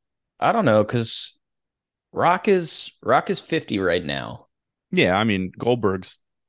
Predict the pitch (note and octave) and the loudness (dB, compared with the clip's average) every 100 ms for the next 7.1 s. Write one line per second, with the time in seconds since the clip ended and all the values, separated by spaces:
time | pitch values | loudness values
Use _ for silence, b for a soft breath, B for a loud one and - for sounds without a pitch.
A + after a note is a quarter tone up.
0 | _ _ _ _ - A#2 - F#2 F2 G2 | _ _ _ _ -4 -4 -2 -4 -4 -10
1 | _ _ _ _ _ _ A2 G#2+ B2 - | _ _ _ _ _ _ -2 0 0 0
2 | - - F#2+ A#2 - - - F3 G#3 G2+ | -4 -4 -8 -8 -10 -6 2 4 4 4
3 | C#2 - D#3 G3+ G3 - - - B2 A#2+ | 0 0 2 4 4 2 -8 -4 2 2
4 | G2+ - F#3 - - - - G#3 - - | 2 0 0 0 -4 -4 -2 -2 0 -2
5 | - G#2+ - - E2 D#2+ - D#4 - - | -2 -6 -4 -4 -2 -2 -2 -6 -4 0
6 | - B2 B3 D3+ - - _ F#3 A2+ - | 4 4 2 -2 -4 -10 _ 2 2 2